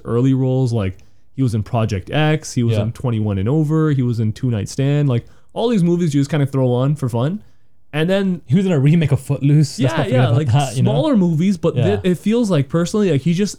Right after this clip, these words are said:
Speaker 1: is waiting to have, like, that role that kinda defines him as an actor and then build off that, 'cause he just hasn't gone that yet. I think he's tried a few times with, like, Divergent. He's tried with Fantastic Four. He's tried to make, like, these movies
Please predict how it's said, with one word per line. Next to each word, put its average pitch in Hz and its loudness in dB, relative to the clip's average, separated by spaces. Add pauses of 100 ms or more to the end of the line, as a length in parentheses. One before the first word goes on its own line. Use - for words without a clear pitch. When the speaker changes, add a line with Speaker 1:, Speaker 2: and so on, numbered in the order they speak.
(100)
Speaker 1:
is 135 0 (420)
waiting 147 2
to 120 -4
have, 127 0
like, 117 -2
that 131 0
role 127 0
that 113 -4
kinda 123 0
defines 123 -2
him 131 2
as 113 0
an 110 0
actor 143 -2 (220)
and 147 2
then 156 2
build 135 2
off 120 -2
that, 113 -4
'cause 139 2
he 165 2
just 185 -4
hasn't 147 0
gone 120 0
that 113 0
yet. 107 -2
I 143 0
think 185 -2 (280)
he's 147 0
tried 160 -2
a 151 0
few 135 0
times 139 2
with, 117 0
like, 104 -2
Divergent. 135 0 (280)
He's 120 -8
tried 127 -2
with 131 0 (100)
Fantastic 123 0
Four. 127 0
He's 156 2
tried 226 -2
to 254 -4
make, 196 -2
like, 160 0
these 127 2
movies 127 0